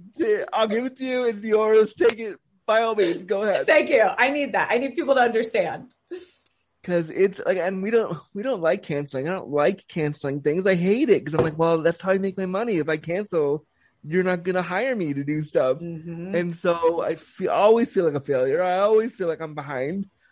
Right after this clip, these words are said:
Speaker 1: I always feel like if I cancel, I've somehow let the world down
Speaker 2: Yes.
Speaker 1: because I'm a, I'm a public face. I'm, I'm
Speaker 2: Yes.
Speaker 1: a disabled creator that has to be
Speaker 2: Yes.
Speaker 1: putting out content constantly. And so the pressure to keep going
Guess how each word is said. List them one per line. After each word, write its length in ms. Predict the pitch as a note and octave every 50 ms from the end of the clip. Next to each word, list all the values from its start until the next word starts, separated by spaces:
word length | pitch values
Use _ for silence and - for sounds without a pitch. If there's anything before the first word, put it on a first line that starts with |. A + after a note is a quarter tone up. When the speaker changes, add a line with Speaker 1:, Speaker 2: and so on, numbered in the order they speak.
| _ _ -
Speaker 1:
I 80 | - F3
always 280 | F#3 G3+ G#3 G#3+ G3+
feel 140 | - G3 F3+
like 320 | F3+ F3 E3+ E3 E3 - _ _ _ _ _ _ _ -
if 120 | E3+ F3+
I 200 | F3 E3+ F3+ F3+
cancel, 500 | F3+ - G3 F#3 F3+ F3+ F3+ F#3+ E3 D#3+
I've 180 | D3+ D#3 D3+ -
somehow 360 | G3 F3 F3 E3 E3 D#3 D#3
let 240 | D#3 D#3 D#3 D#3 -
the 80 | D#3+
world 280 | D#3 E3+ G3+ B3 B3+ G#3+
down 380 | G3 D3+ C#3 D3 D3 E3+ G#3 G#3+ - _ _ - -
Speaker 2:
Yes. 220 | F3+ F#3 G3 G3
Speaker 1:
because 420 | F#3+ F3 E3+ E3+ E3+ E3+ - - _ _ _ _ _ _ _ _ _ _ _ _ _ -
I'm 180 | F3 F3+ F#3 F#3
a, 120 | F3+ E3+
I'm 260 | - C#3+ E3+ F3+ F3+ F#3
a 180 | F#3 F3+ F3
public 460 | E3+ F3 - F#3 F3 E3+ F3+ F#3+ F#3+
face. 340 | - A#3 C4 E4+ D4+ - -
I'm, 200 | F3 E3+ E3+ D#3+
I'm 240 | G2+ C#3 D#3+ D#3+ D#3
Speaker 2:
Yes. 500 | D#3+ D#3+ E3 E3 E3+ - - - - _ _ _ -
Speaker 1:
a 40 | F3+
disabled 540 | E3 - E3 E3 E3 F3 F3 F3 E3+ -
creator 420 | - - F#3+ G3 B3+ C4+ A#3 F#3 D#3+
that 140 | D3+ D#3 E3
has 320 | D#3+ E3 E3+ E3 - -
to 100 | - E3+
be 120 | F3 F3
Speaker 2:
Yes. 480 | E3+ D#3 D3+ D3+ D3 C#3+ - - - -
Speaker 1:
putting 240 | - - E3 E3+ F3
out 160 | F3 F3 E3+
content 500 | E3+ - F#3 G3 A3 G#3+ - G3+ E3 D3
constantly. 520 | D#3 F#3 F3 G3 G#3 - F#3 C#3+ B2 A#2+ A#2+
And 140 | A#2 C3+ D3+
so 400 | - E3 D3+ D3+ D3 C#3+ C#3+ - _ _ _ _ _ _ _ _ _
the 80 | - E3
pressure 600 | E3+ - - F3+ F3+ F#3 - - F3 D#3+ C#3+ C3+
to 160 | C3+ - D3
keep 300 | - - F3+ D#3+ C#3 C3
going 580 | D3+ D3+ D3+ D3+ F#3+ A#3 C4+ D#4+ E4 D#4+ E4